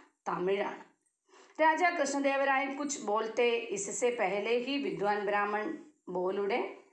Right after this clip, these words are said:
"വാവ്, വാവ്, തെനാലിരാമൻ മാൻ ഗയാ ആപ്കോ, കിന്തു ആപ് ബതായേംഗെ കി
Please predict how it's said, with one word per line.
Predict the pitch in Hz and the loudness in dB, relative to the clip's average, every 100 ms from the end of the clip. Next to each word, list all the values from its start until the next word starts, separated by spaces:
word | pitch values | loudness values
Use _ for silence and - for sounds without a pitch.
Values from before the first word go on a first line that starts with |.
| _ _ _ _ - | _ _ _ _ -4
"വാവ്, | 208 220 240 262 254 226 190 | 2 4 4 2 2 0 0
വാവ്, | 185 208 226 214 | 0 2 2 0
തെനാലിരാമൻ | 208 190 220 247 262 254 262 202 147 | 0 0 0 0 0 0 0 0 -2
മാൻ | 131 190 208 247 | -2 -2 -2 0
ഗയാ | 269 285 | 2 4
ആപ്കോ, | 311 262 - 208 175 - - _ 269 | 4 2 -2 -4 -4 -6 -16 _ -2
കിന്തു | 294 311 349 - 233 | 2 2 2 2 4
ആപ് | 240 240 - | 2 2 -2
ബതായേംഗെ | 190 185 196 233 254 269 | 0 0 0 0 0 -2
കി | 262 269 254 - - | -4 -4 -4 -6 -10